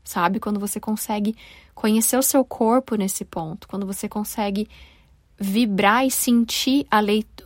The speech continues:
o campo energético daqueles lugares, daquelas pessoas, daquelas comidas, qualquer coisa. É impressionante que isso é treinável, isso é absolutamente para todo mundo. Não existem pessoas especiais.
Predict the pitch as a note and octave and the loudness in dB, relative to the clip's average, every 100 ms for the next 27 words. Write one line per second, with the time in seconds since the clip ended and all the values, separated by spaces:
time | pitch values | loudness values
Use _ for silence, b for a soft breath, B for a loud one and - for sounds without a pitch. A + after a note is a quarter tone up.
0 | - A3 - - B3 D#4 - C#4 A#3 A#3 | -4 -4 -2 4 4 4 2 4 4 4
1 | G#3 G#3 - G3+ G3+ A3 G3+ G3+ F#3+ F#3+ | 2 0 -2 -2 -2 -2 -2 -2 -4 0
2 | F3+ F#3+ F#3+ F3+ F3+ F#3+ F#3+ F#3+ - G3+ | 4 4 4 0 0 -2 -2 -2 0 2
3 | G3+ F#3+ F#3+ G#3+ A3 - A3 G#3+ G3 G3+ | 2 0 -2 0 0 2 2 4 2 2
4 | F#3 F#3 - G#3+ - C4 - F#3 E3+ F3 | 2 0 -2 -4 0 -2 0 -2 -2 -6
5 | - B B B B G#3 G#3+ A#3 - A#3 | -12 B B B B -2 2 2 2 0
6 | A3+ C4+ - - A3+ - - A#3+ C4+ B3 | 2 0 -2 -4 -2 -2 0 2 4 4
7 | G3+ G#3+ F#3+ F3 - F#3 - G#3 G#3 B | 4 2 2 -2 -2 -4 -4 -4 -4 B
8 | B B - G3+ G3 - G#3+ C#4+ - C4 | B B -6 -2 2 6 8 6 4 0
9 | A#3+ A3+ G3 F#3+ G3 - G3+ - - - | 0 -2 -2 0 0 0 -2 -4 -4 2
10 | G#3+ G#3+ A3 G3 F3+ F3 D#3+ D#3+ G3+ G#3+ | 4 4 2 2 2 -2 -4 -6 -4 2
11 | A#3+ A3 A3+ C#4 - C4+ B B B - | 4 4 2 0 0 -2 B B B 0
12 | A3 - A3+ G#3+ A3 G#3 - G#3 G3 - | 2 4 4 6 6 4 0 0 0 0
13 | G3+ C#3+ - - - | 0 -2 -4 -8 -12